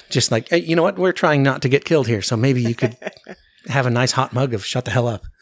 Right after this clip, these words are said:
Speaker 1: I feel like in a remake, you would want to rewrite that character a little bit.
Speaker 2: Mm-hmm.
Speaker 1: I mean, she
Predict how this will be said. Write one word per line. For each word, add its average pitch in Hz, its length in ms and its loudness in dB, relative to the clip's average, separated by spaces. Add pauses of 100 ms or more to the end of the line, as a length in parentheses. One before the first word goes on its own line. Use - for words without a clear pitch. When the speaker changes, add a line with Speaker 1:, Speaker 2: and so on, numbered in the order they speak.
(600)
Speaker 1:
I 147 120 0
feel 175 120 0
like 139 160 0
in 127 120 2
a 110 260 -2
remake, 117 480 -2
you 113 160 -2
would 107 220 -2
want 143 300 0
to 135 60 2
rewrite 123 280 2
that 113 100 -12
character 101 300 0
a - 20 -8
little 90 160 -10
bit. 165 180 0 (680)
Speaker 2:
Mm-hmm. 139 240 -4 (200)
Speaker 1:
I 180 40 2
mean, 185 80 2
she 226 100 2